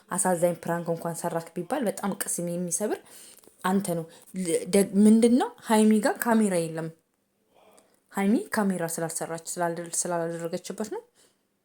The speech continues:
ዛሴት ምንም የሚለየው ነገር የለም። ዘሴም ነው፣ አንድ ነው ማለት ነው። ምንድን ነበረ?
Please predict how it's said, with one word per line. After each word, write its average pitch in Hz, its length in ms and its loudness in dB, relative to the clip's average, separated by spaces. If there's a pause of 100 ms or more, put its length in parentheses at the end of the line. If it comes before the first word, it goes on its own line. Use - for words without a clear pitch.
(340)
ዛሴት 220 460 -2
ምንም 220 220 0
የሚለየው 180 420 -2
ነገር 156 240 -8
የለም። 151 200 -8
ዘሴም 160 420 -4
ነው፣ 151 160 -10
አንድ 170 320 -8
ነው 190 120 -8
ማለት 165 280 -10
ነው። 151 100 -14 (1200)
ምንድን 147 280 -10
ነበረ? 156 260 -10